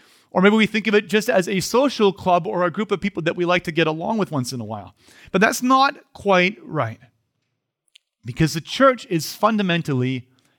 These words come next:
a people. It's a people.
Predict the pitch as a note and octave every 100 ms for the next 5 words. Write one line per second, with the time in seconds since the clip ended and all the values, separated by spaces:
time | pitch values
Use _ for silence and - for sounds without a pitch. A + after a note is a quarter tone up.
0 | _ A#2 G#2+ - E3 - - _ _ _
1 | _ _ _ _ _ _ _ _ _ -
2 | E3 B3+ C4+ B2+ -